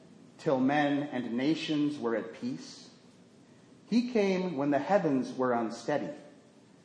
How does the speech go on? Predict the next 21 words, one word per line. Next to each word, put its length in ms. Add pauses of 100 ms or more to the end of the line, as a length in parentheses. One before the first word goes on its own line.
(120)
and 200
prisoners 560 (100)
cried 260
out 340
for 140
release. 640 (1700)
We 160
cannot 560
wait 440
till 120
the 100
world 600 (120)
is 420
sane 680 (600)
to 100
raise 280
our 160
songs 420
with 220
joyful 400
voice 560